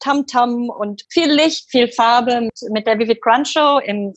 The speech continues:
Friedrichstadtpalast. Tolle Kostüme, äh, tolle Bilder,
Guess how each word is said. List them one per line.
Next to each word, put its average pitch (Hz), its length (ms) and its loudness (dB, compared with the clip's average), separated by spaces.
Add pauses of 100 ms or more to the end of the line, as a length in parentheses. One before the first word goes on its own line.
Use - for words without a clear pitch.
Friedrichstadtpalast. 233 1000 -2
Tolle 262 320 2
Kostüme, 247 760 -2
äh, 190 300 0
tolle 202 300 0
Bilder, 202 520 2